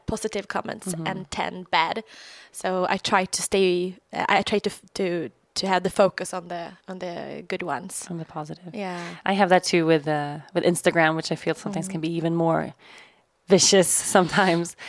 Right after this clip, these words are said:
Speaker 2: Um, but it's not until I became a mom that I realized how judgmental <laughs>
Speaker 1: Mm.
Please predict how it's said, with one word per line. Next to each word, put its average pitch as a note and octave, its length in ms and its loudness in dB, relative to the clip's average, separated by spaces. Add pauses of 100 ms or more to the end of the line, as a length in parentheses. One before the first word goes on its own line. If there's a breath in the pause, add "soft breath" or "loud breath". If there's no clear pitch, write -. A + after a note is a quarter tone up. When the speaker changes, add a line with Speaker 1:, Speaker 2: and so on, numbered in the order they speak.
(180 loud breath)
Speaker 2:
Um, E3 460 4
but F#3 100 4
it's F3+ 100 6
not F#3 120 8
until F#3+ 200 6
I F3+ 80 8
became F3 280 0
a F3 60 2
mom F3 360 8
that F3+ 100 4
I E3+ 40 4
realized E3 400 2
how E3 480 2 (340 loud breath)
judgmental E3+ 1000 4
<laughs> - 100 2
Speaker 1:
Mm. - 300 -4